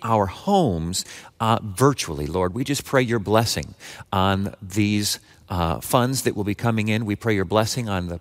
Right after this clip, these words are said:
the, each person who gives. We thank you that your word promises that you will multiply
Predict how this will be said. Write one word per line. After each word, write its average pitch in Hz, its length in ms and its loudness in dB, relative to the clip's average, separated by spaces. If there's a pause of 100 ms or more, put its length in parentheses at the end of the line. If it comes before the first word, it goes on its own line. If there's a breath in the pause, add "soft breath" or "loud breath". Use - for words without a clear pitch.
(120)
the, - 320 -4
each - 180 -4
person 117 400 -4 (240 loud breath)
who 98 140 -4
gives. 113 340 2
We 104 80 -2
thank 127 320 0
you 90 60 -2
that 85 120 0
your 110 120 -4
word 113 220 -2
promises 117 680 -2 (300 loud breath)
that 92 120 2
you 110 220 -2
will 101 480 2 (320 soft breath)
multiply 85 840 2